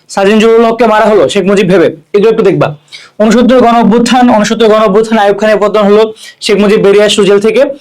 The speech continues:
তারপর কি হলো? সত্তর নির্বাচন, আওয়ামী লীগ নিরঙ্কুশ সংখ্যাগরিষ্ঠতা পেল, এটা একটু দেখবা। সাতই মার্চে ভাষণ অসহযোগ, অসহযোগ আন্দোলন শুরু করে দিল, যখন কি তোমার সত্তর নির্বাচনে, সাধারণ নির্বাচন জেতার পরেও পাকিস্তানের মেজরিটি পার্টির লিডার শেখ মুজিব ক্ষমতা পাচ্ছে না,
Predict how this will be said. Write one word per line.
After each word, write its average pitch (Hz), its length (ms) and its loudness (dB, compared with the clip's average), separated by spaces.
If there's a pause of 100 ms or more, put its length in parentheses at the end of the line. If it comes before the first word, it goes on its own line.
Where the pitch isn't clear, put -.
(160)
তারপর 226 280 -2
কি 233 120 0
হলো? 262 100 2
সত্তর 247 320 0
নির্বাচন, 226 420 2
আওয়ামী 208 240 2
লীগ 254 240 -2 (300)
নিরঙ্কুশ 220 440 0
সংখ্যাগরিষ্ঠতা 202 580 0
পেল, 147 220 0 (300)
এটা 220 180 2
একটু 226 120 0
দেখবা। 220 380 0 (160)
সাতই 208 240 -2
মার্চে 214 220 0
ভাষণ 196 320 0
অসহযোগ, 208 420 0 (160)
অসহযোগ 220 380 0
আন্দোলন 226 280 0
শুরু 220 160 0
করে 226 160 2
দিল, 214 120 2 (440)
যখন 226 300 0
কি 185 120 0 (380)
তোমার 220 200 0
সত্তর 247 380 -2
নির্বাচনে, 233 440 0
সাধারণ 226 260 0
নির্বাচন 226 420 0
জেতার 214 320 -2
পরেও 254 500 0 (540)
পাকিস্তানের 214 500 0
মেজরিটি 233 400 0
পার্টির 233 240 0
লিডার 208 260 0
শেখ 208 240 -4
মুজিব 220 180 0
ক্ষমতা 214 300 0
পাচ্ছে 202 260 -2
না, 175 80 0